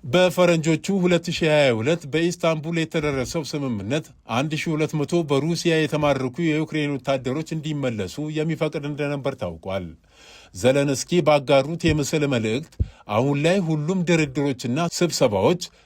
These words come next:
ትኩረት ማድረግ ያለባቸው ወታደሮቻችን በሚመለሱበት ጉዳይ ላይ ነው ብለዋል።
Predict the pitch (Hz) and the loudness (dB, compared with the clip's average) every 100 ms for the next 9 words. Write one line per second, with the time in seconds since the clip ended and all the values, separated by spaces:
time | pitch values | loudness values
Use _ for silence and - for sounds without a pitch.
0 | - 151 139 175 208 185 165 156 143 120 | -2 0 2 0 2 4 4 4 4 4
1 | 120 101 98 - 170 160 156 160 151 147 | 2 0 -2 0 0 2 0 0 0 -2
2 | 139 - 117 - 160 170 - 127 120 160 | -4 0 -2 0 -4 -4 -6 -2 0 0
3 | 165 143 131 131 104 131 139 135 139 135 | 0 -2 -4 -6 -4 -4 -4 -2 2 2
4 | 135 139 139 90 82 98 92 | 2 -2 -4 -8 -6 -4 -4